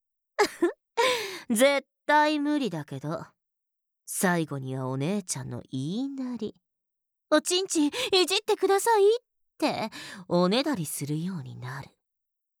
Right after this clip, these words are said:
<laughs>そうならないって？じゃあ、頑張って負けないようにしないとね。快楽の拷問は明日から。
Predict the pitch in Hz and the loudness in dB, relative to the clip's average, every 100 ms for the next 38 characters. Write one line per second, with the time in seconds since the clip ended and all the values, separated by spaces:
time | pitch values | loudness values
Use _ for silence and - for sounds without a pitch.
0 | _ _ _ _ - - 247 - - 466 | _ _ _ _ -4 -2 -8 -8 -2 0
1 | 480 - - - - 220 247 294 311 349 | 0 -4 -14 -4 2 4 4 4 2 2
2 | 349 214 - 170 208 381 - _ _ _ | -2 -4 -8 -8 -6 -6 -8 _ _ _
3 | _ _ _ _ - 247 190 226 - 262 | _ _ _ _ -4 -2 -2 -2 -2 -2
4 | - - - - - 330 370 381 381 392 | -6 -10 -12 -14 2 4 4 4 2 2
5 | 330 277 269 311 320 339 349 392 415 392 | 0 0 0 0 0 0 0 0 -2 -2
6 | - 311 320 403 466 403 427 494 508 381 | -2 0 2 0 0 0 0 0 -2 -4
7 | - _ _ _ _ _ _ _ _ _ | -10 _ _ _ _ _ _ _ _ _
8 | 330 359 262 165 147 131 117 147 196 180 | 0 2 0 -4 -6 -8 -4 -2 -2 -4
9 | 160 151 139 - 147 151 - - 349 - | -6 -6 -8 -2 -2 -2 -6 -8 -8 -8
10 | 214 175 - 180 | -8 -6 -8 -14